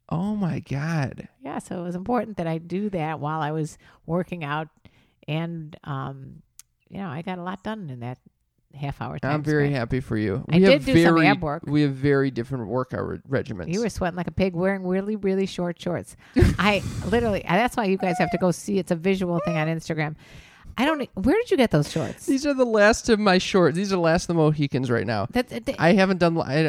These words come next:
Speaker 1: I don't have any other shorts, so I have to wear these things.
Speaker 2: I think you're re-,
Speaker 1: I
Speaker 2: better
Speaker 1: got 'em
Speaker 2: off
Speaker 1: on
Speaker 2: wearing smelly shorts than wearing those things again.
Speaker 1: Well,
Speaker 2: First of all,
Speaker 1: lucky
Speaker 2: I'd like
Speaker 1: for
Speaker 2: you to
Speaker 1: you,
Speaker 2: burn
Speaker 1: they
Speaker 2: them.
Speaker 1: are smelly shorts
Speaker 2: No,
Speaker 1: already.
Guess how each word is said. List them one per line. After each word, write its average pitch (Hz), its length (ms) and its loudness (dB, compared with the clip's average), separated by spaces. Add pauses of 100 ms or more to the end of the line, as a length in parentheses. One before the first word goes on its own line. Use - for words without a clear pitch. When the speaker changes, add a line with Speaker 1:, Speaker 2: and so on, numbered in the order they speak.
(100)
Speaker 1:
I - 20 4
don't 170 140 4
have 165 80 4
any 160 160 2
other 160 140 6
shorts, 151 300 2
so 135 80 0
I - 20 2
have 135 80 -2
to 135 80 -2
wear 139 160 4
these 135 240 -2
things. - 320 -10
Speaker 2:
I 214 100 4
think 294 220 -4
you're 311 100 0
re-, 226 140 2
Speaker 1:
I - 40 -16
Speaker 2:
better 180 200 4
Speaker 1:
got 202 80 6 (160)
'em 233 80 2
Speaker 2:
off 202 60 4
Speaker 1:
on 190 40 2
Speaker 2:
wearing 185 300 2
smelly 190 420 -2
shorts 175 380 -2
than 160 160 -2
wearing 160 180 -2
those 147 180 -4
things 165 220 -8
again. 131 380 -8
Speaker 1:
Well, 156 180 6
Speaker 2:
First 175 180 4
of 226 120 2
all, 208 60 6
Speaker 1:
lucky 190 160 8
Speaker 2:
I'd 185 60 2
like 202 140 4
Speaker 1:
for - 80 2
Speaker 2:
you 180 60 4
to 190 60 4
Speaker 1:
you, 202 100 4
Speaker 2:
burn 175 100 6
Speaker 1:
they 170 80 4
Speaker 2:
them. 160 100 2
Speaker 1:
are 175 160 6
smelly 127 360 -2
shorts - 520 -8
Speaker 2:
No, 220 120 0
Speaker 1:
already. 156 440 6